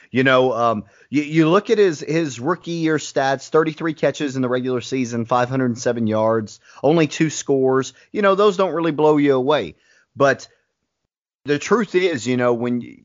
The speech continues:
you talk about the learning curve and the chemistry needed with a quarterback in the passing game,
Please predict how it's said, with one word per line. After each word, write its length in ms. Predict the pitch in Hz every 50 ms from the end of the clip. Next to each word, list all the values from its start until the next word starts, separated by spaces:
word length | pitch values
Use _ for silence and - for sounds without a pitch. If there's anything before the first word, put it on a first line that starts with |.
| _ _
you 220 | - 127 156 202
talk 340 | 208 - 220 202 196 180 -
about 340 | 151 139 135 131 131 131 -
the 160 | 113 104 101
learning 640 | 101 107 110 117 120 139 156 160 147 143 127 113 104
curve 480 | - - 120 110 104 101 101 95 90
and 160 | 95 101 107 107
the 60 | 101
chemistry 720 | - - - 175 180 180 160 - - - - 143 135 120
needed 560 | 117 117 117 123 135 143 147 139 127 104 92
with 200 | 95 101 113 101
a 60 | 101 -
quarterback 640 | - - - 151 147 127 104 85 92 90 90 -
in 60 | 101 90
the 80 | 92
passing 500 | - - 117 117 117 113 - 104 92 92
game, 320 | 87 92 92 92 92 92